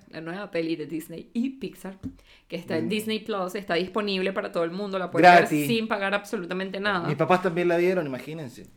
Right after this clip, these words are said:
Speaker 1: Este, que cuenta la, la historia de unos monstruos marinos.
Speaker 2: Exacto. No gays. Monstruos marinos.
Speaker 1: <laughs>
Speaker 2: No gays.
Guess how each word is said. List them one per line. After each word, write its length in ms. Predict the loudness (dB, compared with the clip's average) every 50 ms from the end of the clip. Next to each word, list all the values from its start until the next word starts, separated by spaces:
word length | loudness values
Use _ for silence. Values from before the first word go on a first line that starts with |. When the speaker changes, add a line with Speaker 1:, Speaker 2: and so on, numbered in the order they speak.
| -20 -6 -2
Speaker 1:
Este, 440 | 0 0 0 0 -4 -4 -4 -4 -2
que 140 | -4 -4
cuenta 340 | -2 -2 -2 0 2 4 4
la, 540 | 4 4 4 4 4 4 4 2 0 -2 -2 0
la 100 | 0 0
historia 380 | 0 0 -2 0 2 2 2
de 80 | 2 0
unos 240 | -2 -4 -4 -4 -4
monstruos 560 | -4 -2 -2 -4 -6 -6 -6 -6 -6 -6 -6
marinos. 640 | -6 -6 -6 -4 -4 -4 -4 -4 -6 -6 -8 -8 -10
Speaker 2:
Exacto. 320 | -12 -12 -10 -10 -10 -10 -8 -6
No 200 | -6 -4 -2 0
gays. 480 | 0 2 0 0 -2 -6 -12 -18 -20 _ -4
Monstruos 580 | 0 2 2 4 4 2 0 -2 0 2 2 2
marinos. 400 | 2 2 0 0 0 0 0 -2 -4 -6 -10 -12
Speaker 1:
<laughs> 200 | -10 -12 -12 -10
Speaker 2:
No 140 | -10 -10 -8 -6
gays. 240 | -6 -6 -8 -8